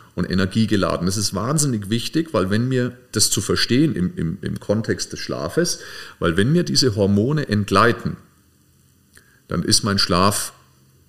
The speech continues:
<laughs> kann ich das sagen, im Arsch, ja? Also dann ist mein Schlaf echt hinüber. Und wodurch kann das passieren, Corby?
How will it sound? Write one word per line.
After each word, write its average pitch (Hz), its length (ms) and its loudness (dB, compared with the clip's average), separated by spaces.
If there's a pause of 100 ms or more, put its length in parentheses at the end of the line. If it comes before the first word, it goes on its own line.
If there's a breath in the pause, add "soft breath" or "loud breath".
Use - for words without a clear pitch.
(500)
<laughs> - 920 -8
kann 92 160 -4
ich 92 80 -2
das 90 120 -4
sagen, 95 320 0 (140)
im 85 140 -2
Arsch, - 420 -4 (120)
ja? 101 240 4 (720 loud breath)
Also 95 180 4
dann 98 80 -2
ist 101 100 0
mein 92 140 2
Schlaf 98 380 0
echt - 200 0
hinüber. 85 440 2 (1000 loud breath)
Und 92 540 4 (1120)
wodurch 104 440 2 (600)
kann 117 200 0
das 131 180 2
passieren, 165 500 2
Corby? 78 400 0